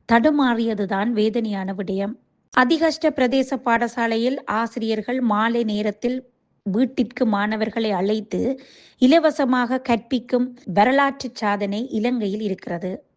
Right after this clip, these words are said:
காலையில் சாப்பிடாமல் பாடசாலைக்கு வரும் பிள்ளைகளுக்கு ஆசிரியர்கள் உணவு கொடுத்து கற்பிக்கும் முறையும் இலங்கையில் தான் இருக்கிறது.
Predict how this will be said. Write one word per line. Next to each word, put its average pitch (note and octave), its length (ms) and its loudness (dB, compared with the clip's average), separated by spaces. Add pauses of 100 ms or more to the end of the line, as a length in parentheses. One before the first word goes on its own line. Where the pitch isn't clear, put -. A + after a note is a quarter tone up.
(960)
காலையில் D#4+ 480 4
சாப்பிடாமல் B3+ 680 0
பாடசாலைக்கு A#3 680 -2
வரும் A3 280 -4
பிள்ளைகளுக்கு G#3+ 680 -2
ஆசிரியர்கள் A3 680 -2
உணவு A3 400 -2
கொடுத்து G#3 380 -4
கற்பிக்கும் G#3 600 -4
முறையும் G#3 480 -2 (400)
இலங்கையில் A#3 520 2
தான் G3 140 -4
இருக்கிறது. F3 520 -4